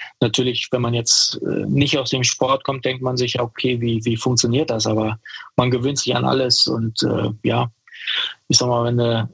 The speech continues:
klaustrophobisch bist, äh, dann hast du ein Problem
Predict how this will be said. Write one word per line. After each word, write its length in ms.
klaustrophobisch 720
bist, 280
äh, 200
dann 180
hast 180
du 40
ein 200
Problem 460